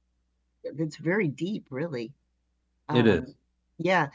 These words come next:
Speaker 1: Richard, let's go to quick break. And I wanna say, um, Doctor Sturman gave us some really cool music. Uh, and you'll, you'll, you'll hear that, um,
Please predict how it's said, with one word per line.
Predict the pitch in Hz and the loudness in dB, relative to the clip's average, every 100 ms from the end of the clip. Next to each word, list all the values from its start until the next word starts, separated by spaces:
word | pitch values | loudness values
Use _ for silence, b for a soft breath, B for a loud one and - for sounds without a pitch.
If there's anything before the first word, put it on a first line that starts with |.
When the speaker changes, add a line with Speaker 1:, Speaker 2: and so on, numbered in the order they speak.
| B - | B 4
Speaker 1:
Richard, | 262 277 226 | 4 6 2
let's | 294 - | 2 2
go | 370 | -4
to | 320 | -2
quick | 226 - 233 | -2 -2 -2
break. | - 208 156 147 _ _ _ | 0 2 2 0 _ _ _
And | 190 196 | -2 0
I | |
wanna | 220 285 302 | 0 0 -2
say, | - 226 185 | -2 -2 0
um, | 180 156 143 - - | -2 -2 -6 -10 -8
Doctor | 233 262 | -6 -6
Sturman | 247 226 190 175 - _ _ _ _ _ _ _ _ - | -4 -2 0 -4 -10 _ _ _ _ _ _ _ _ 0
gave | 214 220 | 2 4
us | 214 214 | 0 -2
some | 165 165 196 | -2 0 -2
really | 262 254 190 | -2 -4 -6
cool | - 190 160 | -6 -2 0
music. | 160 160 160 175 180 _ _ _ _ _ _ _ _ _ _ _ - _ - | 0 0 -2 -2 -6 _ _ _ _ _ _ _ _ _ _ _ -20 _ -8
Uh, | 165 147 139 135 135 - _ _ - | -4 0 0 -2 -6 -12 _ _ -4
and | 165 | 0
you'll, | 165 170 165 | 2 0 -2
you'll, | 175 156 135 | 0 2 0
you'll | - 156 | 0 0
hear | 156 160 185 180 | 0 -2 -2 -2
that, | 165 143 143 135 - - | -2 -2 -4 -6 -14 -10
um, | 156 131 127 127 | -6 -6 -8 -12